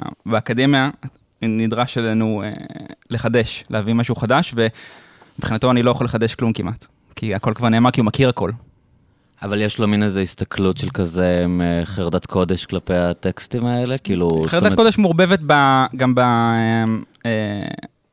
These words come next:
Speaker 1: ברצון להיות ביקורתי כל הזמן, שזה מה שאנחנו, כאילו, השאיפה שלנו
Speaker 2: אז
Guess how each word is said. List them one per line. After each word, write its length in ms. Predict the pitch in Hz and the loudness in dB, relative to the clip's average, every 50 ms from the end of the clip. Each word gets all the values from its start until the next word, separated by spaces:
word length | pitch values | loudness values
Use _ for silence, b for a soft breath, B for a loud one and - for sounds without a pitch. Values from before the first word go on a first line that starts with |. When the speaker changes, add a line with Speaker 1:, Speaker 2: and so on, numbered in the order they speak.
| _ - 120 | _ -2 0
Speaker 1:
ברצון 420 | 120 107 113 113 - - 127 123 | 0 0 0 -2 -2 0 2 4
להיות 160 | 123 120 120 - - | 4 4 2 0 -2
ביקורתי 300 | 131 - 117 120 120 147 139 | -6 -4 -4 -2 -2 -2 0
כל 140 | 123 98 98 | 0 -2 -2
הזמן, 140 | 98 95 - - | -2 -6 -6 -10
שזה 200 | - - 107 104 | -8 -6 -4 -2
מה 80 | 104 107 | -2 -2
שאנחנו, 300 | - 117 107 110 113 104 | -2 -2 -4 -4 -6 -4
כאילו, 140 | - 120 117 | 0 0 0
השאיפה 380 | 117 - 120 113 - 127 120 | 2 0 -2 0 0 0 0
שלנו 240 | 120 - 120 113 117 120 | 0 0 0 0 2 2
Speaker 2:
אז 80 | 131 | 2